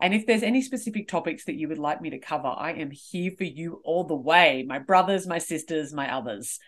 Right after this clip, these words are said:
whoever's out there, I am here. And I love hearing from you. So shoot me through that email at love yourself at more confidence dot com dot A U. Look, I passionately teach this subject because I've lived it.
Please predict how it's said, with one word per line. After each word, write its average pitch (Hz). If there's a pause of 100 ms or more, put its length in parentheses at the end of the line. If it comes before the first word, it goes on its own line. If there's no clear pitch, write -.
(220)
whoever's 170
out 160
there, 160
I 139
am 139
here. 135 (440)
And 143
I 147
love 156
hearing 214
from 147
you. 139
So 165
shoot 175
me 190
through 180
that 165
email 139
at - (140)
love 233
yourself 214 (100)
at 151
more 165
confidence 147
dot -
com 143
dot 131
A 123
U. 123 (920)
Look, 226
I 254 (280)
passionately 202
teach -
this 151
subject -
because 160
I've 139
lived 113
it. -